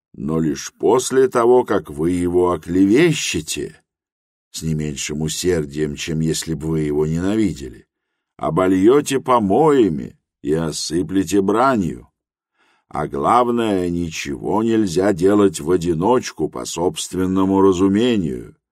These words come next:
Надо пойти в канцелярию,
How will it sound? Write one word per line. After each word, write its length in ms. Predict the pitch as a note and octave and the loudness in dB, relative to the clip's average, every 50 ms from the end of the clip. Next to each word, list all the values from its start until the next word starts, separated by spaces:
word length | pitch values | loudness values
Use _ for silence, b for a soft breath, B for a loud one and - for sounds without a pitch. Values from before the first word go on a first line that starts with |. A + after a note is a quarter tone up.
| _ _ _ _ _ _ _ - | _ _ _ _ _ _ _ -10
Надо 320 | D2+ F#2 C3+ D#3 C#3 A2+ F2 | -4 -2 -2 0 0 0 -2
пойти 400 | E2 E2 D#2 D2+ - - D#2+ D2 | 0 -2 -2 -2 -4 -6 -8 -8
в 80 | - | -8
канцелярию, 1120 | - D#2+ D2+ C#2 C#2 - - A#1 G#1 G#1+ D2+ F#2+ G#2+ G#2+ G#2 G2+ G2+ G2 G2 F#2+ - - | -8 -8 -8 -8 -8 -10 -10 -10 -8 -4 -2 0 2 2 2 4 4 2 2 0 -2 -10